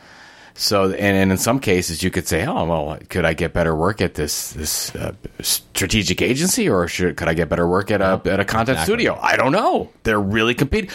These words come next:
Speaker 2: Right. Or do we just build
Speaker 1: Well
Speaker 2: one? Or, you know, that's what New York Times decided to do with a, you know, they said, "Let's just, wh-,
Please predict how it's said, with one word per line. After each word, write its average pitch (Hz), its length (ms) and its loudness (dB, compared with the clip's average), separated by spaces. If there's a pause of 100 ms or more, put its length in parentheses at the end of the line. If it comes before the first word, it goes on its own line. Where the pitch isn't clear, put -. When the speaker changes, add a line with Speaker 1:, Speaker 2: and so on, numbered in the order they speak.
(120)
Speaker 2:
Right. 113 260 0
Or 127 180 0
do 131 120 0
we 131 140 0
just 120 240 -2
build 175 260 0
Speaker 1:
Well 113 80 2
Speaker 2:
one? 69 180 -2
Or, 87 160 0
you 92 160 0
know, 113 160 2
that's 107 200 0
what 107 100 2
New 110 80 2
York 107 220 2
Times 156 320 0
decided 78 400 -2
to 82 100 -2
do 76 220 -2
with 90 160 2
a, 76 280 -2
you 85 80 -6
know, 82 120 -2
they 87 100 0
said, 87 260 -6 (140)
"Let's 98 240 0
just, 120 240 2 (320)
wh-, 85 240 -4